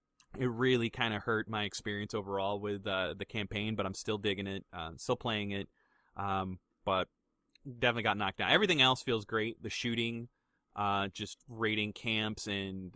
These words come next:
and reclaiming, uh, fob bases, and, and even then, just coming across random Banished, although, I mean, it's the Covenant. I don't know. I'm fucking not.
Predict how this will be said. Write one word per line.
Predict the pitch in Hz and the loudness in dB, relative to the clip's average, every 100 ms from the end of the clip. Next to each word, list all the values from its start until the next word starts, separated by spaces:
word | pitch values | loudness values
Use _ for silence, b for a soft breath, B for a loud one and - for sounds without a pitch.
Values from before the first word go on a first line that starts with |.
| - | -8
and | 101 95 92 - | -6 -6 -8 -12
reclaiming, | 107 113 - - 113 110 110 107 101 - _ _ _ - | -4 -2 -2 -2 0 0 0 -2 -6 -12 _ _ _ -4
uh, | 101 98 92 | 0 2 0
fob | - 123 110 113 | 2 8 8 6
bases, | 110 107 107 110 107 107 107 - | 2 0 0 -2 0 -2 -4 -6
and, | 101 98 | -6 -6
and | - 107 | -4 -2
even | 113 107 | 0 0
then, | 110 107 98 | 0 0 0
just | 113 104 - _ _ - | -4 -6 -10 _ _ -4
coming | 139 131 | 0 0
across | - 120 113 - | 2 4 4 0
random | 113 113 113 113 110 107 98 | -4 0 0 0 -2 -4 2
Banished, | 120 113 104 98 - - - - | 4 4 2 -2 -4 -8 -10 -14
although, | 101 104 98 98 - _ _ _ _ _ - | -6 -2 -2 -2 -6 _ _ _ _ _ -4
I | |
mean, | 123 135 | -2 -2
it's | 143 - | -2 -4
the | - | -8
Covenant. | - 87 82 82 - | -4 -6 -6 -10 -10
I | 107 | -6
don't | 107 98 | -4 -4
know. | |
I'm | 71 104 | -6 -4
fucking | 101 - 92 - 92 | 4 4 4 -4 -4
not. | 123 104 | -4 -4